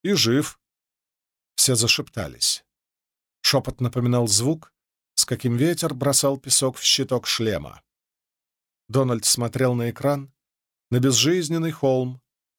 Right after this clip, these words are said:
с той точки, с какой он виден из восемнадцатого. Пыль накатывала тёмными волнами. Он вспомнил, каково ему пришлось на этом ландшафте, как тяжело было идти в таком комбинезоне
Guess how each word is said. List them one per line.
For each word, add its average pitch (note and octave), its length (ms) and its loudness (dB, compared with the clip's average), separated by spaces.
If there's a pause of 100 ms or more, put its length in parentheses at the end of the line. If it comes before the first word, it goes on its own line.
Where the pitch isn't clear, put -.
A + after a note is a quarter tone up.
(320)
с - 100 0
той F3 180 2
точки, F3+ 360 -2
с - 100 0
какой D3+ 400 0
он C#3 240 0
виден C3+ 560 0
из A#2 200 2
восемнадцатого. G#2+ 1040 -2 (920)
Пыль A#2+ 200 2
накатывала A#2 540 -2
тёмными A2 400 -2
волнами. A#2+ 600 -2 (880)
Он B2+ 140 0
вспомнил, G3 520 0
каково F3+ 400 -2
ему F3+ 260 -2
пришлось C3+ 560 0
на B2 100 0
этом A#2 200 -4
ландшафте, A#2 760 -2 (420)
как B2 160 -2
тяжело C3 400 2
было D3+ 280 2
идти D#3+ 340 -2
в - 80 -4
таком C3 440 0
комбинезоне A#2 1080 0